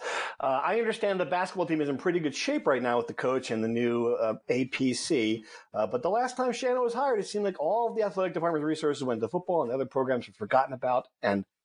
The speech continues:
went into a long decline. Do you think it'll be dif-, different this time around?" Uh, you know, and this, this was obviously, uh, good friend Jerry Carino wrote a column wondering that same thing. So did Dave White for, uh, <clears throat> you know, so, uh, I mean, Sarge,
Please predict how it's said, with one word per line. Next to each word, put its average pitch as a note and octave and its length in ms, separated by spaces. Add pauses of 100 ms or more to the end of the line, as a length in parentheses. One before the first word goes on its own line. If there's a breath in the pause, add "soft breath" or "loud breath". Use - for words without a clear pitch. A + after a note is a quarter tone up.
went A2+ 160
into G#2+ 260
a - 20
long B2+ 300
decline. A#2+ 600
Do G2+ 100
you A2 60
think C3+ 120
it'll C#3 100
be C3+ 120
dif-, E3+ 260
different B3 300
this A#2 80
time G#2+ 240
around?" F2+ 240 (580 loud breath)
Uh, A#2 300 (240)
you E3 100
know, C3 160
and C3 120
this, D3 100
this E3+ 180
was C#3+ 140
obviously, C3+ 480
uh, B2+ 80
good B2 240
friend C3 180
Jerry C3 240
Carino C3+ 300
wrote B2+ 180
a B2 40
column C3 540 (280)
wondering C3+ 300
that C3 260
same C#3 260
thing. C#3 300
So C#3 100
did B2+ 140
Dave B2+ 240
White C3 300
for, B2 260 (480 loud breath)
uh, - 180
<clears throat> - 60
you - 120
know, B2 200
so, A#2+ 300 (100)
uh, B2+ 280 (120)
I D3+ 60
mean, C#3 280
Sarge, E3+ 540